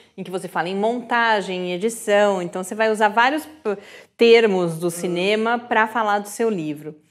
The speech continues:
Queria que você comentasse um pouco, além da temática do cinema que tá presente no seu livro, na linguagem.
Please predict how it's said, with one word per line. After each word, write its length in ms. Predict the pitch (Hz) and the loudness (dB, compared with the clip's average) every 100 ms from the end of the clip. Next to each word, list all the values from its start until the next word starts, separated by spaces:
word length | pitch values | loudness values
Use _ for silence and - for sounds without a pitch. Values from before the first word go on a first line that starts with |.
| _ _ _ | _ _ _
Queria 180 | - 359 | -6 -6
que 60 | |
você 80 | 359 | -6
comentasse 500 | 330 247 220 185 185 | -4 -4 -2 -2 -4
um 60 | 170 | -4
pouco, 320 | 233 233 233 | 0 2 4
além 240 | 208 269 | 2 4
da 100 | 262 | 2
temática 760 | 247 226 202 208 302 320 - 220 | 2 0 0 2 2 0 -6 -8
do 120 | 180 | -8
cinema 500 | - 185 190 233 180 | -8 -6 -2 -2 -2
que 140 | 170 | -6
tá 180 | _ 170 | _ -4
presente 520 | - 170 175 165 165 | -2 -4 -4 -8 -8
no 100 | 165 | -12
seu 160 | 156 170 | -8 -8
livro, 560 | 185 247 208 196 196 - | -2 -2 -2 -4 -4 -10
na 360 | 202 226 269 | -6 -2 -2
linguagem. 840 | 320 320 277 185 170 160 156 156 143 | -2 -4 -2 0 2 0 -4 -8 -10